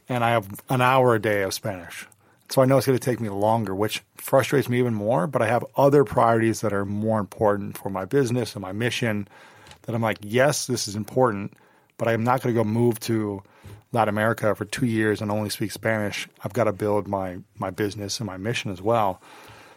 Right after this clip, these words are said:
So I f-, I'm like, "Gosh, I wish I would've done this when I was nineteen, twenty, when I had the time and go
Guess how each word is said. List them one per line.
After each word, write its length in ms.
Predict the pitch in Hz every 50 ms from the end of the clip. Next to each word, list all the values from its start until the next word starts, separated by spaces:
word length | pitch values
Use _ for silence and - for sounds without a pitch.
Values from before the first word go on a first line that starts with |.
| _
So 200 | - - - 139
I 140 | 127 117 127
f-, 220 | 110 - - - - -
I'm 140 | 123 123 123
like, 180 | 113 107 - -
"Gosh, 280 | - 120 120 113 104 -
I 40 | 117
wish 180 | 113 120 110
I 40 | 127
would've 100 | 113 113 98
done 160 | 120 117 113
this 220 | 113 110 - -
when 120 | 117 110 110
I 60 | 107
was 260 | 104 95 - - - - _ _ _ -
nineteen, 540 | 117 110 110 107 - - 120 117 110 101 92
twenty, 360 | - - - 120 113 113 107
when 120 | 101 98 101
I 60 | 98
had 220 | 95 - 120 110
the 60 | 104
time 380 | 98 - - 117 117 117 110 104
and 120 | 101 98
go 400 | 92 113 107 107 107 104 101 98